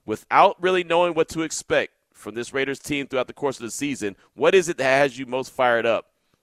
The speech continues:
about, well, training camp starting in twenty-six? What element of this team are you most interested in? So, Damon, I'll start with you as you're in the Findlay Cadillac Performance Studio holding it down behind the wheels of steel and, of course, behind the mic. What is it about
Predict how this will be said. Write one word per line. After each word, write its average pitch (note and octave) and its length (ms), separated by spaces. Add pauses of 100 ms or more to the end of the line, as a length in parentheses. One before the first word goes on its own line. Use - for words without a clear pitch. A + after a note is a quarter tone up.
(120)
about, G#2+ 460 (240)
well, B2 140
training B2 280
camp A#2+ 200
starting A2+ 260
in G#2+ 40
twenty-six? A#2 560 (160)
What D3+ 220
element D3+ 400
of B2+ 80
this A#2+ 220
team A2 420 (420)
are G#2 120
you A#2+ 180
most A#2 340
interested F#2+ 480
in? D2 200 (340)
So, A2+ 300
Damon, A#2 560
I'll A2 120
start D#3+ 280
with C#3+ 120
you D#3+ 220
as G2 140
you're C3+ 100
in C3 80
the A2+ 80
Findlay B2+ 240
Cadillac A#2 380
Performance G#2+ 420
Studio A#2 360
holding A2+ 240
it F2+ 100
down A#2+ 300 (180)
behind A#2 280
the A#2 60
wheels A2+ 300
of F#2+ 40
steel C#3 260
and, B2+ 60
of - 120
course, A#2+ 180
behind A2+ 320
the G#2+ 60
mic. B2+ 360 (300)
What E3 240
is G#3+ 220
it G#3 120
about C#3 560